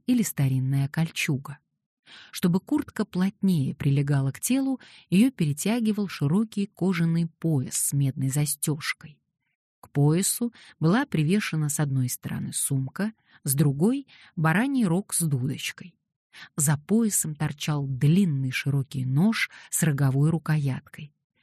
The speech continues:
Такие ножи выделывались тут же по соседству и были известны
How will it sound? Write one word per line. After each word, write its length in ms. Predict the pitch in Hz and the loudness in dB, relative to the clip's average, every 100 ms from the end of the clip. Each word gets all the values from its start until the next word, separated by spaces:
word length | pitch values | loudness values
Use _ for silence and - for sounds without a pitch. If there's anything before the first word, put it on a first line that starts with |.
| _ | _
Такие 400 | - 147 156 151 | -4 -4 -2 0
ножи 560 | 127 135 135 135 170 196 | 0 0 -2 -2 0 0
выделывались 760 | 139 143 170 165 160 180 - - | 0 0 0 -2 -2 -4 -6 -8
тут 220 | - 170 | -4 -2
же 160 | 147 156 | -2 -6
по 140 | - | -4
соседству 840 | 143 190 - 185 143 - - - - - - | 0 0 0 -2 -4 -6 -8 -12 -14 -20 -6
и 80 | 165 | 0
были 300 | 151 147 127 | 4 4 2
известны 600 | 127 135 196 208 156 135 | 0 0 -2 -2 -2 -2